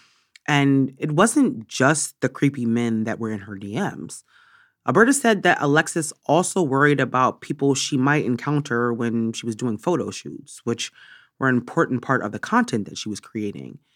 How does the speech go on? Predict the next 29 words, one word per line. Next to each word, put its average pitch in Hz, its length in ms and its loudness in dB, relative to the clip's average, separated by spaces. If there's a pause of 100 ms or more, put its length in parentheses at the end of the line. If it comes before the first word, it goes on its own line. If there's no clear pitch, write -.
(840)
She - 140 2
was 226 140 2
concerned 143 680 4
about 123 420 -2
being 139 200 4
alone 120 440 0
with 120 140 -2
men 120 300 2
that 110 300 -6
she - 140 -8
didn't 104 320 -4
know, 113 460 -2
and 107 560 -6
she - 120 -8
was 123 200 -4
worried 123 380 0
about 113 300 -4
not 113 400 -4
being 113 200 -2
able 104 240 -4
to 104 100 -12
defend 214 380 -2
herself 95 560 -8
if 98 260 -12
something 107 480 -6
ever 101 140 -10
happened 107 420 -6
to - 60 -20
her. 101 320 -18